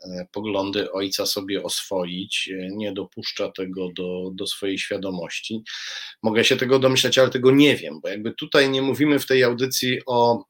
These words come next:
o tym, co ludzie myślą i czują, tylko mówimy o tym, co robią. Na podstawie tego, e, co, e, co robią, możemy się domyślać, co, co, co, co, co myślą i czują,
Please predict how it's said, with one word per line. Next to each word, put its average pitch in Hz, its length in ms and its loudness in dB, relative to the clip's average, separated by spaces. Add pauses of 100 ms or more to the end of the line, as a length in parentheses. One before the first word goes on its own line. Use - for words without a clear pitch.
o 127 80 -2
tym, 123 220 2
co 127 120 2
ludzie 120 280 2
myślą 120 460 2
i 110 100 -2
czują, 147 340 2
tylko - 200 -8
mówimy 123 340 -2
o 117 60 0
tym, 120 200 -2
co 117 180 2
robią. 95 380 4 (220)
Na 95 120 -8
podstawie 123 640 2
tego, 113 500 0 (600)
e, 92 580 0
co, 107 640 4
e, 98 880 -2
co 113 260 2
robią, 117 360 4
możemy 107 400 0
się 113 120 -2
domyślać, 117 580 2
co, 90 420 -4
co, 101 220 -4
co, 95 260 -4
co, 98 280 -6
co - 220 -4
myślą 104 400 -2
i 104 100 -6
czują, 104 460 0